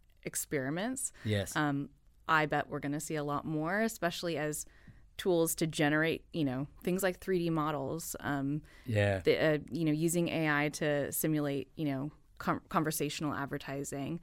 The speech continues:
Speaker 2: Yes.
Speaker 1: I think all of those kind of more immersive experiences for the brands that really focus on tackling that space, I think we're gonna see some really cool examples. Yeah.
Speaker 2: Fantastic.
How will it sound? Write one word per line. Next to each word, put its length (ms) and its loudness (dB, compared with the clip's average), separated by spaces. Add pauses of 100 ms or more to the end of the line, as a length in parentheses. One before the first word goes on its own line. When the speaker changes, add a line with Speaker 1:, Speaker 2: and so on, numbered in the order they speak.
Speaker 2:
Yes. 280 2
Speaker 1:
I 40 2
think 220 0
all 200 4
of 120 4
those 220 4
kind 240 0
of 220 -2 (540)
more 260 4
immersive 400 2
experiences 1040 0 (120)
for 120 2
the 100 4
brands 340 4
that 140 0
really 220 2
focus 520 -2
on 380 0 (680)
tackling 460 0
that 180 -2
space, 420 -2
I 60 0
think 160 -4
we're 80 -6
gonna 220 -8
see 140 -10
some 200 -6
really 200 -8
cool 320 -10 (920)
examples. 580 -10
Yeah. 80 -6
Speaker 2:
Fantastic. 800 -2